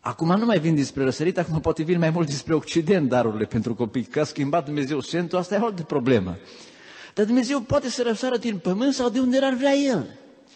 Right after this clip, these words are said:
Dar, dar dă binecuvântare la copii. Este binecuvântată mama când rămâne însărcinată, tata și el după ce sunt născuți și încep să curgă darurile în familia lor.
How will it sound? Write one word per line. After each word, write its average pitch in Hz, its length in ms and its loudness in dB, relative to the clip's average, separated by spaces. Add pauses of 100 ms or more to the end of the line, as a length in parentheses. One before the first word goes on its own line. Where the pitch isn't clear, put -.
(180)
Dar, 147 260 -6 (220)
dar 139 200 -4
dă 143 260 0
binecuvântare 277 800 0
la 294 120 -2
copii. 302 480 0 (800)
Este 254 280 0
binecuvântată 220 580 0
mama 190 280 2
când 175 160 0
rămâne 165 200 4
însărcinată, 143 800 -2
tata 208 300 0
și 202 140 -4
el 196 100 2
după 156 220 -2
ce 156 120 -2
sunt 151 180 -6
născuți 143 580 -4 (220)
și - 140 -8
încep 359 220 0
să 262 120 -6
curgă 247 260 -2
darurile 294 400 0
în 330 60 -6
familia 381 420 -8
lor. 370 300 -8